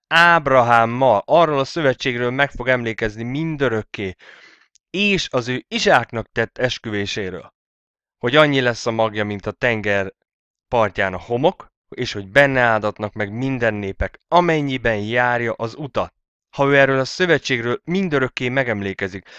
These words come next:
akkor hogy mondhatja ma az bárki, hogy erről már nincs szó, hogy már új népet választott, akik pogányok, meg össze-vissza azt se tudják, hogy mit csinálnak?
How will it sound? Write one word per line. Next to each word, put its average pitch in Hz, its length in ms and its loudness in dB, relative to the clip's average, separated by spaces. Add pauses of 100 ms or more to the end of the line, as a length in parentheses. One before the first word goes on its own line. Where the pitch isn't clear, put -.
(120)
akkor 139 240 -4
hogy 190 280 2
mondhatja 147 520 -2
ma 139 160 4
az 131 200 2
bárki, 117 720 4 (680)
hogy 120 180 2
erről 123 180 6
már 120 220 4
nincs 131 240 0
szó, 113 160 -6
hogy 107 140 -2
már 107 220 0
új 147 200 0
népet 113 420 -4
választott, 110 540 2
akik 110 240 -8
pogányok, 113 600 0
meg 107 160 -8
össze-vissza 110 500 -6
azt 113 120 -2
se - 80 -12
tudják, 107 320 -6
hogy 104 120 -6
mit 104 180 -6
csinálnak? 92 500 -6